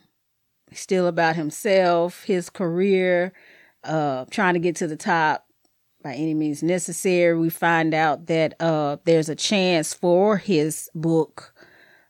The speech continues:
Unfinished Business, to become a movie. And in the end, you know, they all accept that, uh, accept it being turned into a movie, and they attend his premiere, all of that.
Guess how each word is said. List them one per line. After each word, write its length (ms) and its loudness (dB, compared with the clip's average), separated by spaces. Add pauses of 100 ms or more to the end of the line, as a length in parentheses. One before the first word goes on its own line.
(100)
Unfinished 500 2
Business, 360 0
to 220 -2
become 500 -2
a 160 2
movie. 500 2 (1600)
And 100 2
in 100 2
the 280 0
end, 160 0
you 60 0
know, 180 -2
they 160 0
all 260 0
accept 640 -4 (420)
that, 400 -4
uh, 440 -6 (2250)
accept 380 -2
it 80 -8
being 240 0
turned 200 -2
into 200 -4
a 40 0
movie, 440 -4
and 140 -4
they 100 -2
attend 320 -4
his 120 -6
premiere, 480 0
all 220 0
of 140 -4
that. 320 4